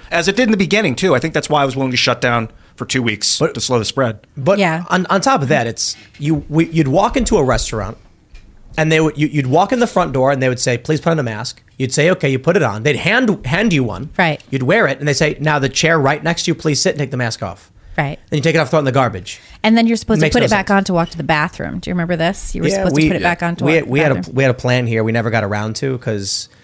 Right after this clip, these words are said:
Speaker 2: you know, in West Virginia it was fairly lax, and then they ended up lifting it. But what we wanted to do was get full hazmat suits.
Speaker 3: Nice.
Speaker 2: Walk in, sit down, take the full suit off.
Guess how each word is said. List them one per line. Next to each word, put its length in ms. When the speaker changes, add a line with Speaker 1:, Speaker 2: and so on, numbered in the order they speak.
Speaker 2:
you 120
know, 80
in 80
West 160
Virginia 360
it 40
was 140
fairly 320
lax, 480
and 180
then 280
they 160
ended 200
up 100
lifting 260
it. 100
But 80
what 120
we 80
wanted 200
to 40
do 140
was 100
get 140
full 160
hazmat 420
suits. 460
Speaker 3:
Nice. 400
Speaker 2:
Walk 360
in, 320
sit 280
down, 400
take 260
the 60
full 300
suit 300
off. 540